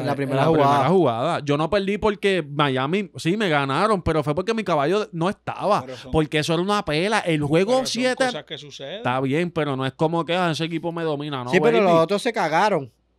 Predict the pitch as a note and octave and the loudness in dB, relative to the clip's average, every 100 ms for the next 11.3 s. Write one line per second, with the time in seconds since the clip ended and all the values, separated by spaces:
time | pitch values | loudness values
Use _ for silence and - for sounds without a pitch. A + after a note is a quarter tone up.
0 | _ _ D#3 D3+ C#3+ C#3 C#3+ D#3+ E3+ F#3 | _ _ -2 0 0 -2 0 0 -2 -4
1 | D3 C3 D#3+ G#3+ A3 C#3+ B2+ C3+ D#3+ E3 | -4 -2 0 0 0 0 0 2 2 2
2 | - D3 G#3+ F#3+ C3+ C3+ C#3+ D3+ D3 F3+ | 2 2 2 0 -2 -8 -2 -2 2 0
3 | F#3 E3+ D#3 F3 F3 F3+ F3+ F3+ E3 F#3 | 0 0 0 2 2 4 2 2 0 -2
4 | E3+ F3 F#3+ G3+ F#3+ G3+ - _ F3+ F3 | 0 0 2 6 8 6 0 _ -2 0
5 | E3 D3 F#3 G#3+ A3+ A3+ A3+ - - G3+ | -2 -2 -2 -2 -6 -4 -4 -4 -4 -4
6 | G3+ G#3 E3+ G#3+ G#3+ A3 A3 F#3+ C3+ A2+ | -4 -6 -4 0 0 0 -2 -4 -6 -10
7 | _ C#3+ D#3 D3+ - D#3 E3 F#3+ G#3 G3 | _ -4 -2 -2 -2 -2 0 -2 -4 -4
8 | A3+ G3+ D3 - - - F3 D#3+ D#3+ F#3+ | -4 -4 -4 -8 -18 -8 -6 0 2 2
9 | G#3+ G#3 G3+ G#3+ A3 G#3+ - D3 F3+ A3 | 0 -2 0 0 0 -4 -2 -2 -2 -4
10 | A3+ - _ D3 E3 G3+ B3 - - C#3+ | -8 -10 _ -2 0 2 2 0 -4 -2
11 | E3 D4 F#3 | -2 -2 -2